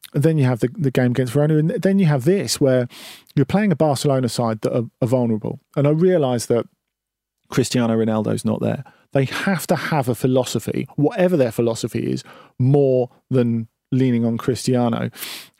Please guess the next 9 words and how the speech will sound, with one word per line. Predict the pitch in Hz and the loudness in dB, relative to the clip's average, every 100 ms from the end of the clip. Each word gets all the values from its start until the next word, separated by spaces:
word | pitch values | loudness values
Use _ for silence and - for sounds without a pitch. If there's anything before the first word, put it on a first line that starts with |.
| - | -2
And | 165 190 | -2 -2
you | - | -6
think | 160 - 233 143 - _ | -6 -2 -2 -2 -6 _
it, | - - | -6 -4
it's | 165 - | -2 -2
so, | - - 202 196 185 - _ - _ _ - | 0 0 2 2 2 -2 _ -20 _ _ -4
it's | - | -2
so | 247 240 | 0 0
pre-season-y | - 208 202 - 208 185 135 110 | 0 0 0 2 2 2 2 -2